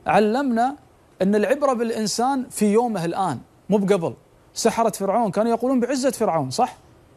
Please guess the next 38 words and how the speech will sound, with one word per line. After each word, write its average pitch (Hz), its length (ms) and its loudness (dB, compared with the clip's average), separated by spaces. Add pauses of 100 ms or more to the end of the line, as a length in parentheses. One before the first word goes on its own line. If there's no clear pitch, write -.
(440)
بعد 233 280 2
ذلك 302 180 2
فجأة 262 300 2
قالوا: 220 360 0
"آمنا 220 260 0
برب 175 280 -2
العالمين". 143 440 -2 (880)
فالله 269 280 4
سبحانه 254 280 -4
وتعالى 277 340 0
ما 285 120 0
يحاسب 311 420 0
الإنسان 226 400 0
على، 185 180 2 (180)
على 185 220 2
ماضيه 175 340 0
ويحكم 190 360 -2
عليه 165 200 2
على 156 200 0
ماضيه، 151 300 -2
فقد 294 420 -2
أنت 294 200 -2
تكون 262 260 -2
صاحب 214 360 -2
أغلاط 214 320 2
في - 60 -8
الدنيا 156 320 -2
هاي، 135 180 -2 (720)
لكنك 240 360 2
تبت، 247 320 0
لكنك 170 340 2
تغيرت، 226 480 0
لكنك 180 280 -2
تعلمت. 208 580 0 (380)
أنا 202 120 4
ما 254 100 4
أقدر 269 240 2
أعاملك 214 640 -2